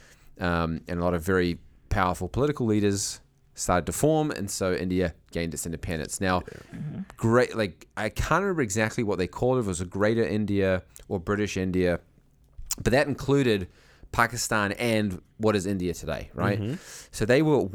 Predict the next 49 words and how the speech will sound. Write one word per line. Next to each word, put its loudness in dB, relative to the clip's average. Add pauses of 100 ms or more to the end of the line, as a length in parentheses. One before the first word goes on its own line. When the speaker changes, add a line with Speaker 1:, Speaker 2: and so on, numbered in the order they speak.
Speaker 1:
that 2
was -4
one 4
place. -6 (360)
And 0
then 2 (240)
what 2
happened, 0
though, 4
is 0
Hindus 0
and 0
Muslims -2 (360)
had -6
been 0
in 0
conflict -2
for -2
a 0
long 2
time. 0
Before 2
the 0
British, 0
you 2
had 0
the, 2
um, -2 (160)
Mughal 2 (160)
Empire. 0 (400)
Um, 0
Speaker 3:
Mm-hmm. 2
Speaker 1:
but -6
there's 2
a 4
lot 4
of 0
different 0
little -4
kingdoms -2
and -2
fiefdoms 0
and, -2
and, -4
Speaker 2:
Right. -4
Speaker 1:
and -4
yeah, -2
but -2
there's, 2